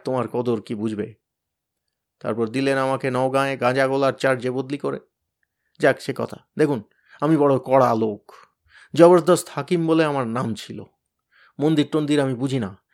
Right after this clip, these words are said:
কিন্তু একটি আধলাও কেউ আমাকে ফাঁকি দিতে পারবে না। রক্ত জল করা টাকা আপনার জিম্মায় দিচ্ছি, দেখবেন যেন। শ্যাম, সে কি কথা? আপনার টাকা আপনারই থাকবে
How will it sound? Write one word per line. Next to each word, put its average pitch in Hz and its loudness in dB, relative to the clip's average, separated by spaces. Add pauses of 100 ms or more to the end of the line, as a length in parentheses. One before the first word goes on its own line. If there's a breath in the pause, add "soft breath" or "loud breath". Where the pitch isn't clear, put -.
(220 soft breath)
কিন্তু 147 0
একটি 147 2
আধলাও 165 6
কেউ 170 2
আমাকে 147 -2
ফাঁকি 175 -2
দিতে 135 -4
পারবে 123 -10
না। 120 -14 (800)
রক্ত 131 0
জল 139 4
করা 143 2
টাকা 139 2
আপনার 135 -2
জিম্মায় 123 -4
দিচ্ছি, - -8 (100)
দেখবেন 143 4
যেন। 117 0 (640)
শ্যাম, 107 -10 (420)
সে 170 -2
কি 160 -6
কথা? 113 -6 (200 soft breath)
আপনার 143 -2
টাকা 123 0
আপনারই 127 -4
থাকবে 117 -2